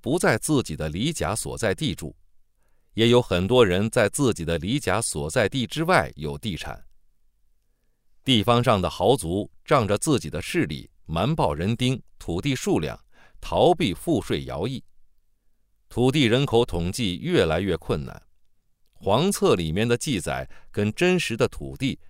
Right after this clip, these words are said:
人口状况差异越来越大，里甲制度逐渐开始失灵了。到了清初，顺治和康熙都试图重振里甲制度，但并不是很成功。到了乾隆年间，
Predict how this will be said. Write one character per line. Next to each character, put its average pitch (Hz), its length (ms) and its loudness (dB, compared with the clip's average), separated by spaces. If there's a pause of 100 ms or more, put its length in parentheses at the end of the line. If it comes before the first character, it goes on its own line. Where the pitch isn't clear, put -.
人 107 240 -2
口 85 180 -4
状 113 300 0
况 76 260 -8 (120)
差 107 280 0
异 76 260 -8
越 143 200 0
来 69 160 -4
越 85 200 -6
大， - 220 -6 (720)
里 127 220 2
甲 92 180 2
制 107 220 -2
度 80 320 -4
逐 120 260 -2
渐 82 320 -2
开 98 160 -4
始 - 160 -10
失 - 220 -6
灵 67 200 -8
了。 90 160 -10 (1400)
到 107 200 2
了 90 100 0
清 120 240 -2
初， 123 260 -4 (520)
顺 131 340 4
治 101 160 -2
和 95 160 -4
康 123 320 2
熙 117 380 -4
都 151 180 4
试 151 240 0
图 113 240 -4
重 131 400 -2
振 104 240 0
里 92 160 -4
甲 69 180 -4
制 78 200 -8
度， 65 180 -12 (460)
但 98 200 2
并 170 220 0
不 113 100 -4
是 101 140 -6
很 64 180 -10
成 78 220 -8
功。 90 220 -2 (960)
到 98 220 2
了 87 120 2
乾 123 240 0
隆 135 200 4
年 76 200 -2
间， 78 260 -6